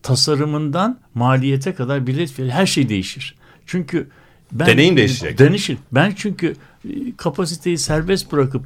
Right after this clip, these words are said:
Speaker 1: e, kont-, gürültü konusunda hiçbir constraint koymazsam, hiçbir kısıtlayıcı koymazsam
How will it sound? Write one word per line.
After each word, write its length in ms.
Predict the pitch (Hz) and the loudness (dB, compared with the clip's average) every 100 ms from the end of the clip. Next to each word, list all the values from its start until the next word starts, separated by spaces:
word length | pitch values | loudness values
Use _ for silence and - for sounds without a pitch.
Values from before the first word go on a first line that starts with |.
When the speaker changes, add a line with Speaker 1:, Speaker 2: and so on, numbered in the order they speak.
| - | -10
Speaker 1:
e, 340 | 285 - 117 113 | -6 0 2 0
kont-, 720 | - 156 165 156 131 127 123 | -2 -2 -2 -2 -2 -2 2
gürültü 360 | 120 175 170 - | 2 2 0 -4
konusunda 420 | 185 160 139 147 | -2 -2 -4 -4
hiçbir 300 | 185 190 165 | -4 -6 -10
constraint 560 | 160 160 139 160 151 139 | -4 -4 -4 -4 -4 -2
koymazsam, 600 | 147 147 190 180 - 127 | 0 0 0 -2 -2 -2
hiçbir 260 | 139 135 | -4 -8
kısıtlayıcı 440 | 131 135 135 131 117 | -12 -8 -2 -2 -2
koymazsam 680 | - 190 151 113 - 165 | -2 0 0 0 -2 -6